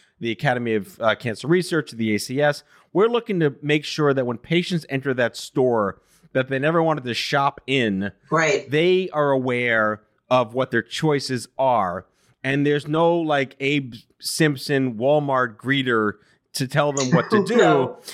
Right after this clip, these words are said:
Speaker 1: Uh, talk to us about how, like, the experience of the patients matters through this lens of what the C D C tries to influence.
Speaker 2: So I think for, from my point of view, at the, you know, as the director of the Division of Cancer Prevention and Control,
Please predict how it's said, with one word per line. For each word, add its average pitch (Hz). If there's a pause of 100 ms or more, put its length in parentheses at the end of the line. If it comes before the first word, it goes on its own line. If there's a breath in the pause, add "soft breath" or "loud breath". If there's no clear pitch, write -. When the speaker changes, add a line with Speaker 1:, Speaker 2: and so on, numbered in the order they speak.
(260 loud breath)
Speaker 1:
Uh, 147
talk 220
to 247
us 226
about 175
how, 151
like, 139
the 139
experience 165
of 131
the 131
patients 127
matters 117 (200 soft breath)
through 147
this 131
lens 131
of 123
what 117
the 110
C 131
D 120
C 113
tries 110
to 107
influence. 90 (580 loud breath)
Speaker 2:
So -
I 269
think 427
for, 247 (160)
from 214
my 226 (100)
point 202
of 180
view, 175
at 175
the, 175
you 185
know, 165
as 170
the 165
director 175
of 156
the 156
Division 170
of 160
Cancer 156 (100)
Prevention 160
and 151
Control, 156